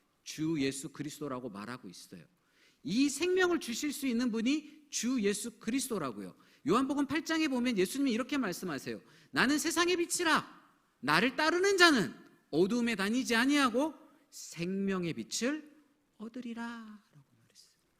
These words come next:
그 생명의 빛이 누구예요? 예수님이에요, 예수님. 그런데 그 예수님이 이 땅에 무엇으로 오셨다고요?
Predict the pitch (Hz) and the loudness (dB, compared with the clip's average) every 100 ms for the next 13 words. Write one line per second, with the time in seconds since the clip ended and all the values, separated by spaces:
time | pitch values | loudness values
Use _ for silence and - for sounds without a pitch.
0 | _ _ _ _ _ - 247 349 359 330 | _ _ _ _ _ -6 0 2 4 4
1 | 254 - 226 147 151 165 160 269 - _ | 2 -2 -6 -6 -2 0 0 -2 -8 _
2 | _ _ _ _ 196 226 - 294 233 95 | _ _ _ _ -14 -12 -8 -6 -6 -8
3 | 90 120 - - _ _ - 277 285 254 | -12 -14 -16 -20 _ _ -4 -2 -2 -2
4 | 247 262 269 220 220 254 208 156 247 240 | -2 0 -2 0 0 0 -2 -2 -2 0
5 | 233 151 180 170 147 175 269 | -2 -2 -4 -6 -2 -2 -2